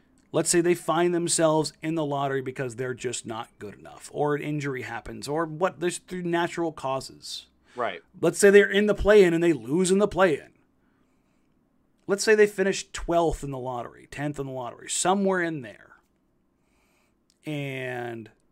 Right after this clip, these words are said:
Speaker 1: they move up a couple spots. And they talk to Chicago and go, "Hey, you know, we're gonna suck for a little while. Better, uh, I don't know, maybe, maybe we're looking at resetting. Could be a while before you see that pick.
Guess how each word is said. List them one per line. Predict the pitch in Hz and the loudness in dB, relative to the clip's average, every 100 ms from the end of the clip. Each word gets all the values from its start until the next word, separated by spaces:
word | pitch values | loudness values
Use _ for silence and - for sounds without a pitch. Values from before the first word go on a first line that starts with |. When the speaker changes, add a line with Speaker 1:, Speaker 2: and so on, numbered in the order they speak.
| _ _ _ _ _ _ _ _ _ _ _ _ _ _ | _ _ _ _ _ _ _ _ _ _ _ _ _ _
Speaker 1:
they | 123 131 131 | -10 -6 -4
move | 127 117 | -6 -6
up | 113 | -10
a | 110 | -12
couple | - - - | -16 -20 -18
spots. | - 95 92 - - - - _ _ _ _ _ _ _ _ _ _ _ - | -14 -14 -14 -14 -14 -14 -16 _ _ _ _ _ _ _ _ _ _ _ -14
And | 131 127 127 | -10 -8 -8
they | 127 | -8
talk | - 127 127 | -4 -4 -4
to | |
Chicago | - - 143 160 143 | -8 -4 -2 0 -2
and | 135 | -6
go, | 127 123 | -6 -6
"Hey, | 135 202 190 | 0 2 4
you | 165 | 4
know, | 165 175 | 4 2
we're | 165 156 | 2 0
gonna | 190 190 | 0 0
suck | - 208 | 4 2
for | 202 | 2
a | |
little | 202 202 | 2 4
while. | 202 226 226 196 185 - _ _ _ _ | 8 12 12 12 8 0 _ _ _ _
Better, | 170 196 196 190 | 2 4 6 6
uh, | 185 185 180 - _ _ _ _ _ - - - - _ | 6 4 2 -2 _ _ _ _ _ -20 -20 -20 -20 _
I | 143 | -4
don't | 175 | 2
know, | 190 170 151 - | 6 4 2 -6
maybe, | 147 165 | -2 0
maybe | 165 | 4
we're | 175 175 | 4 4
looking | 180 180 | 2 0
at | 170 | -2
resetting. | 180 180 202 180 156 147 - | 0 2 4 4 0 -6 -8
Could | 185 | -6
be | 180 | 0
a | 175 | 2
while | 180 180 | 4 4
before | 165 160 175 | 2 0 -2
you | 156 | 0
see | - 208 196 | -2 -2 2
that | 185 - _ | 2 0 _
pick. | 208 190 - | 0 0 -4